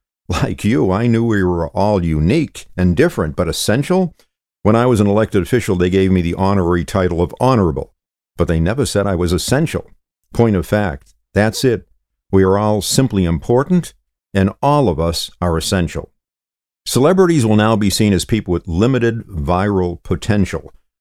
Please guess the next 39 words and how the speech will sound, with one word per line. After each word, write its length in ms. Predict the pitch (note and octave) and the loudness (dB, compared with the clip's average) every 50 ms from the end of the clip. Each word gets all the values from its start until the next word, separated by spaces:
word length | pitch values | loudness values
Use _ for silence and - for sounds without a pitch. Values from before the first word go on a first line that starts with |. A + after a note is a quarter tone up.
| _ _ - | _ _ 0
Who 120 | - D#3 D3 | 0 0 0
cares 400 | - - - D3 D#3+ E3 C#3+ B2+ | 0 -2 0 0 0 0 0 -2
what 140 | A#2 F#2+ | -2 0
they 160 | - F2+ E2 D2+ | 0 -2 -2 -2
think 240 | - F#2+ F2+ D2 | -2 -2 -2 -2
or 80 | D#2+ D2 | -2 -6
do? 360 | B1 C#2+ D2+ C#2 C2+ - - - - _ _ | -4 -4 -6 -6 -6 -10 -14 -20 -20 _ _
The 100 | - G#2+ | 0 0
fact 360 | F#2+ - B2 A#2+ B2+ B2 - | 2 2 0 0 0 -2 -2
that 120 | - G2+ F2+ | -2 -2 -2
something 480 | - - - A#2+ B2 - B2+ A2+ G#2 | -2 -2 -2 -2 0 0 0 0 2
they 160 | G#2 G2 F#2 E2+ | 2 2 0 0
do 240 | D2+ F#2 G2 G#2+ | 0 0 0 0
or 100 | G#2+ G#2 | 0 -2
perform 460 | F2+ - - F#2+ - - G#2+ G#2+ G#2+ G2+ | -2 -2 -4 -6 -4 -2 -2 0 0 0
will 140 | F2+ E2+ | -2 -2
go 180 | D#2+ E2+ E2 D#2 | -2 -2 -2 -2
viral 560 | C#2+ E2+ F3+ G#3+ D3 C#3 G#2 D#2+ C2 C#2+ - - - - - - - | -2 -2 -2 0 0 -2 -2 -4 -4 -8 -14 -18 -20 -20 -20 -4 2
doesn't 320 | - C3+ B2+ A2+ B2 A#2 A2+ | 2 2 4 4 2 2 2
mean 240 | A#2 A#2 A#2 A2+ | 2 4 4 4
that 160 | A2 F#2+ - - | 2 2 2 0
they 100 | G2 G2 | 0 2
will 180 | F2+ F2 F2+ | 2 0 0
ever 220 | - F#2+ F#2 F#2+ F2+ | 0 0 0 0 0
go 200 | D#2+ F2 E2+ D#2+ | 0 0 0 0
back 280 | D2+ F2+ F2 E2+ - | 0 -2 -2 -2 -4
atop 400 | - D2+ - - F2+ E2 D2+ - | -6 -6 -4 -4 -4 -2 -4 -4
that 240 | - E2 D2 - - | -4 -4 -4 -4 -4
pedestal. 560 | - E2+ D#2 C#2+ C#2 - - D2 A#1+ - - _ _ _ _ _ _ _ _ _ | -4 -2 -2 -2 -4 -6 -6 -8 -10 -10 -12 _ _ _ _ _ _ _ _ _
They 140 | - A#2 A#2+ | 4 4 4
will 160 | B2 G#2+ G#2+ | 4 4 0
simply 420 | G2 - C3+ C#3 C3+ - B2+ A#2+ A2 | 0 2 0 0 0 0 0 0 0
be 160 | F#2+ G#2+ F#2+ | 0 -2 -2
perceived 500 | - F#2+ F2+ - - A#2 A2 A2 F#2+ E2+ | 0 -2 -2 -2 -2 -2 -2 -2 -2 -2
as 140 | E2+ D#2 - | -4 -4 -4
people 340 | - - A2+ A2 - G#2+ F#2+ | -4 -4 -4 -2 -2 -2 -2
who 140 | F2+ F2+ | -2 0
do 160 | D#2 F#2 F#2+ F2+ | 0 0 -2 -2
something 560 | - - A2 A#2 B2+ - C3 C3 C3+ C3+ | 0 0 0 0 0 0 0 0 0 0